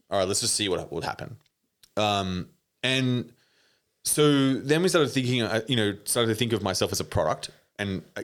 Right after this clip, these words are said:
that's a very unusual thing to do. But, like, you know, um, what colors do I wear? What am I s-, how am I seen? How do I re-, what do I talk about? What's,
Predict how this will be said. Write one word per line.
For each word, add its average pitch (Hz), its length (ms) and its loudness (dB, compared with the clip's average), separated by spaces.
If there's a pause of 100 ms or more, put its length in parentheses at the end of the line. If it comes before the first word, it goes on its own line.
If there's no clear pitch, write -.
that's 113 160 0
a - 20 -4
very 120 200 2
unusual 107 260 -4
thing 95 140 -6
to 85 60 -4
do. 82 280 0 (640)
But, 113 300 0
like, 104 320 0
you 95 420 0 (1000)
know, 104 60 -2
um, 92 340 -2
what 113 160 -2
colors 139 300 2
do 113 120 0
I 92 80 4
wear? 82 240 -2 (1500)
What 110 120 -2
am 107 80 0
I 92 40 -2
s-, - 260 -2
how 117 180 0
am 110 100 2
I 98 60 2
seen? 90 440 -4
How 98 120 -6
do 113 80 2
I 107 40 4
re-, 98 120 2 (120)
what 110 100 -2
do 110 40 4
I 104 60 4
talk 95 200 -4
about? - 320 -6 (200)
What's, - 440 -4